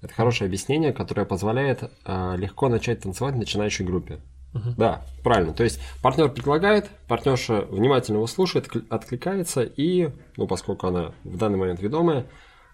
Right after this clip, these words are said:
Speaker 1: как правило, она соглашается туда идти. То есть
Speaker 2: Мгм.
Speaker 1: задача партнёра придумать, предложить, задача партнёрши услышать намерение партнёра и пойти вместе с ним. Вот.
Speaker 2: Ну,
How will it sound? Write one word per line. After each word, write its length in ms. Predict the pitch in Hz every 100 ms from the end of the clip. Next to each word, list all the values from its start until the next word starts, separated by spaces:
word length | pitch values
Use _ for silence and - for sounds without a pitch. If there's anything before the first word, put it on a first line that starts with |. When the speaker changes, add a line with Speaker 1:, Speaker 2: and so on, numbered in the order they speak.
| _ _ -
Speaker 1:
как 180 | 107 104
правило, 220 | 139 156
она 80 | 123
соглашается 560 | 104 98 101 127 123 -
туда 260 | 92 101 95
идти. 260 | - 78 - - - -
То 80 | 104
есть 100 | 110
Speaker 2:
Мгм. 100 | 107
Speaker 1:
задача 320 | 127 135 -
партнёра 540 | 117 - 113 98 85 - -
придумать, 420 | 104 123 131 104 -
предложить, 440 | 117 147 185 208
задача 400 | - 117 113 123 -
партнёрши 600 | 113 160 165 - 123 110 - - - - - - - - - - - - _ -
услышать 480 | 110 - 123 117 95
намерение 380 | 95 104 92 87
партнёра 520 | 101 123 180 202 175 - -
и 340 | - 156 190 180
пойти 340 | 175 139 143
вместе 240 | 135 127 120
с 100 | -
ним. 200 | 87 82 - - - - -
Вот. 140 | 101 127
Speaker 2:
Ну, 200 | 165